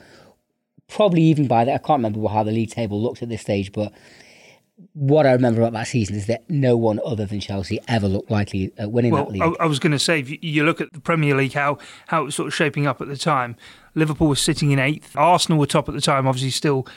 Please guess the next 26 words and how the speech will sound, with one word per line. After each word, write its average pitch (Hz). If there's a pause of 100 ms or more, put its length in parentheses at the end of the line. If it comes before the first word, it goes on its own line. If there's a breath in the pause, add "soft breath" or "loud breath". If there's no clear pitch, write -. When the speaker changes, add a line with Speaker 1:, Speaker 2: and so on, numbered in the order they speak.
(140 loud breath)
Speaker 2:
invincible 139
at 123
this 139
stage. 147
Speaker 1:
Yep. - (220)
Speaker 2:
Nine 156
points 151
ahead 139
of 123
Liverpool. 131 (280 loud breath)
Chelsea, 180
I 135
think, 151
was -
second, 139
just 156
behind 135
Arsenal. 131 (300 loud breath)
And 139
Everton 151
at 117
the 127
time 131
were 127
six -
points -